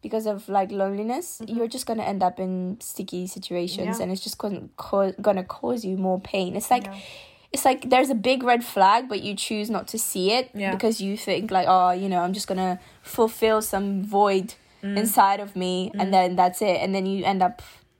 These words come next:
Speaker 1: not heart-, maybe not necessarily heartbroken, but, like, upset.
Speaker 2: Yeah, and I think, um, when it also comes to romantic relationships, I think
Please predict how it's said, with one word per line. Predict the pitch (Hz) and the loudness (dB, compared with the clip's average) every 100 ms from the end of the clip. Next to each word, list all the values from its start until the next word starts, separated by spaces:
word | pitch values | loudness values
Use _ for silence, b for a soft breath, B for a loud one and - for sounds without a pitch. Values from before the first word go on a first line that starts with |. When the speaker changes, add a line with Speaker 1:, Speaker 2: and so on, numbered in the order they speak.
| _ _ | _ _
Speaker 1:
not | 339 254 | 0 4
heart-, | 226 196 | 4 4
maybe | - 233 | 0 -4
not | 240 196 | -2 -2
necessarily | 180 220 190 185 | -4 -4 -2 -2
heartbroken, | 190 175 180 175 180 180 185 | -2 -4 -2 -6 -6 -10 -6
but, | 175 | -4
like, | 170 170 | -4 -4
upset. | 190 - - - - _ | -6 -8 -8 -8 -10 _
Speaker 2:
Yeah, | 240 247 294 233 214 - | -6 0 2 2 -2 -2
and | 240 | 0
I | 254 | 2
think, | 262 269 262 247 220 - - _ - | 0 0 0 -2 -6 -12 -20 _ -2
um, | 220 214 214 - | 2 2 0 -4
when | 208 196 | -4 -2
it | |
also | 180 202 226 | -4 -4 -4
comes | 220 233 233 233 | -4 -4 -6 -6
to | 240 | -6
romantic | 226 233 214 226 185 - | -4 -4 -4 -6 -8 -6
relationships, | 220 220 220 214 226 240 233 | -4 -4 -4 -8 -6 -6 -6
I | 196 | -8
think | 190 190 196 | -6 -8 -8